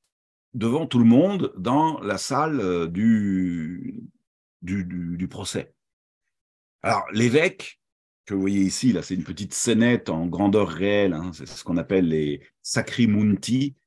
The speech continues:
euh, en Italie, du côté du lac d'Orta. Euh, l'évêque, à ce moment-là, euh, le recouvre de sa chape. Non pas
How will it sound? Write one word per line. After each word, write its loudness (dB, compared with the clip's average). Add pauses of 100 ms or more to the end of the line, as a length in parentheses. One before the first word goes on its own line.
(300)
euh, -2
en 2
Italie, 2
du 0
côté -2
du 2
lac 0
d'Orta. -4 (760)
Euh, 2
l'évêque, 4
à 0
ce -2
moment-là, 2 (640)
euh, -2
le 4
recouvre 2 (420)
de 2
sa -4
chape. -6 (1080)
Non 6
pas 2